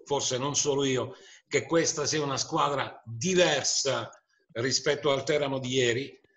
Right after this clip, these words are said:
perché è una squadra che fa gruppo e lo si vede da tante piccole cose.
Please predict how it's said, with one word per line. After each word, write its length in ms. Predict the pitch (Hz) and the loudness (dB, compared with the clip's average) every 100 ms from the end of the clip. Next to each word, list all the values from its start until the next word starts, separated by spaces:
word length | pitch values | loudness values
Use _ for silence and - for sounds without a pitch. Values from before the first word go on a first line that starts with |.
| _ _ _ | _ _ _
perché 680 | - 151 - - 165 151 135 | 0 0 0 2 4 4 2
è 40 | |
una 240 | 143 143 135 | 2 0 -2
squadra 720 | - 160 156 143 131 - - | 0 0 2 2 0 -6 -8
che 200 | 160 151 | -2 -2
fa 260 | - 143 | 2 2
gruppo 600 | 135 151 147 117 - 123 | 4 2 2 -2 -6 -2
e 80 | 123 | 0
lo 140 | 131 143 | 2 2
si 160 | 147 | 0
vede 280 | 147 160 151 | 0 0 2
da 160 | 147 139 | 0 0
tante 500 | 156 151 139 156 151 | 0 0 0 -2 -2
piccole 500 | 156 - - 147 135 | -8 -6 0 0 2
cose. 500 | 135 113 - 107 | 0 -2 -4 -8